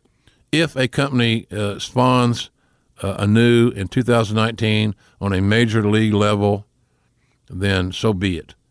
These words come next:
But it's not going to happen unless there's a strong television rights fee deal in place. End of story. Uh, so that's a, that, that's a Pet Coon Goofy nominee, without a doubt. Uh,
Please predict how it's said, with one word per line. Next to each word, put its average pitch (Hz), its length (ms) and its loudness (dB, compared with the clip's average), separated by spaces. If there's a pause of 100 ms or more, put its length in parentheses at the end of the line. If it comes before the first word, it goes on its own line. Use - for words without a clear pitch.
(360)
But 104 120 -2
it's 90 120 -6
not 127 320 2
going 120 220 2
to 101 60 0
happen 107 380 -2
unless 98 300 -2
there's 87 200 -8
a 87 140 -10
strong 107 600 0 (300)
television 98 760 0
rights 101 320 -2
fee 98 220 -4
deal 92 400 -2 (180)
in 92 200 -4
place. - 520 -8 (1300)
End 104 140 -2
of 90 40 -8
story. 76 340 -12 (1600)
Uh, 113 380 0 (180)
so 113 200 0
that's 123 180 0
a, 98 40 -12
that, 147 360 -4
that's 123 160 0
a - 20 -8
Pet 135 240 -4
Coon 110 180 0
Goofy 101 260 0
nominee, 85 580 -4 (680)
without 92 240 -6
a 85 40 -8
doubt. 82 340 -12 (800)
Uh, 113 340 0